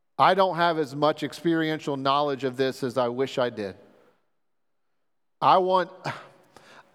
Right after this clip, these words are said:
I admit, it is, I much prefer to boast in, uh, my skill set. It is much easier for me to boast,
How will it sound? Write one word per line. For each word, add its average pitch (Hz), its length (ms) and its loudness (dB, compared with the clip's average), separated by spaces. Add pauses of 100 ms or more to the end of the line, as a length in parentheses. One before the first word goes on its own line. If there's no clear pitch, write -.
(720)
I 190 200 6
admit, 185 560 -2 (1600)
it 196 180 6
is, 175 220 2 (100)
I 214 240 4
much 202 560 0
prefer 147 720 0 (300)
to 175 120 2
boast 170 800 2
in, 160 500 -4 (160)
uh, 139 460 2
my 143 240 2
skill 180 380 0
set. 208 360 2 (1300)
It 165 140 2
is 151 220 -2
much 180 400 0 (380)
easier 208 520 2
for 202 180 -4
me 196 380 -2 (360)
to 170 120 2
boast, 160 640 0